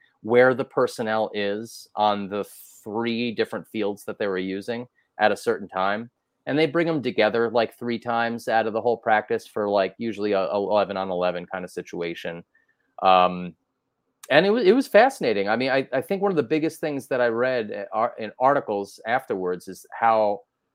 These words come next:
um, and this was different from last year, Dable was constantly throwing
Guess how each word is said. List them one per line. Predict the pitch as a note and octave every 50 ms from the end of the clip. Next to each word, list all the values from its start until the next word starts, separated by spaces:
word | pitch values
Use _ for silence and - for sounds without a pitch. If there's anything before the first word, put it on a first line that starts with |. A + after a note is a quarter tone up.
| _ _ _ _ _ _ - G2+
um, | G2+ G2 G2 G2 F#2+ F#2+ F#2 E2+
and | E2 A2+
this | C3 C3+ -
was | C#3+ A2+ -
different | C#3 C#3 - B2+ G#2+ -
from | - G#2 G2+
last | G#2+ A2 A#2 B2+ B2+ - -
year, | G#2+ G2 F2+ F2+ - -
Dable | B2 B2+ C3 B2 C#3+ C3+ B2+ A#2+ -
was | A2+ A#2 A2 G#2+ - - _ _ _
constantly | - - - - D#3 D#3 D#3+ E3 - - - D3+ - B2 A#2 G#2+
throwing | - - - B2+ B2 A#2+ A#2 A2+ A2 G#2+ G#2+ G#2 G2